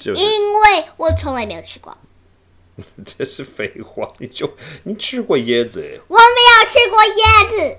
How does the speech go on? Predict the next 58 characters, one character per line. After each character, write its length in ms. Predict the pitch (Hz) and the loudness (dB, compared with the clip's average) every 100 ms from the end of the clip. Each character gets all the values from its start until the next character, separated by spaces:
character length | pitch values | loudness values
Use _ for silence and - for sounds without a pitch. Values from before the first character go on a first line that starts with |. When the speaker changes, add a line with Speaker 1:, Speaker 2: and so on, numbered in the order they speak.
| - | -18
Speaker 1:
好 80 | - | -20
吧， 180 | - _ _ _ _ | -20 _ _ _ _
那 120 | - 87 | -18 -14
妍 120 | 87 | -14
妍 160 | 90 | -14
说 160 | 95 98 | -12 -12
她 80 | 95 | -12
没 80 | 87 | -14
有 80 | |
吃 160 | 85 95 | -14 -12
过 100 | 90 | -10
椰 120 | 90 | -10
子， 80 | 85 | -10
那 80 | 78 | -14
就 100 | 78 | -18
没 100 | 78 | -16
有 80 | 80 | -18
吃 160 | - 80 | -18 -16
过 100 | 80 | -14
椰 140 | 78 | -16
子。 100 | 73 | -16
那 120 | 76 82 | -20 -20
除 140 | - 87 | -20 -16
了 60 | |
椰 140 | 90 95 | -14 -14
子 80 | |
之 100 | 82 | -14
外 140 | 92 92 | -14 -14
呢， 100 | 85 | -14
还 100 | 90 | -16
有， 60 | |
还 180 | 90 90 | -18 -16
有 40 | 92 | -16
什 100 | 87 | -16
么 80 | 87 | -20
提-， 160 | 85 82 | -20 -20
我 20 | |
们 60 | 87 | -20
可 120 | 98 | -20
以 40 | |
提 200 | 82 90 | -20 -18
到 160 | 90 90 | -16 -16
的 60 | 82 | -16
那 80 | 87 | -18
种， 180 | 78 69 69 | -20 -20 -20
那 80 | 82 | -20
个 100 | 80 - - | -20 -20 -20
黄 440 | _ - 98 98 | _ -8 -8 -8
色 120 | 104 110 | -10 -10
的 60 | |
一 80 | 87 | -12
种 160 | 85 82 | -16 -18
水 180 | 80 78 | -18 -18
果 100 | 69 | -18
怎 80 | |
么 60 | 76 | -20
样 100 | 82 | -20
呢？ 100 | 80 | -20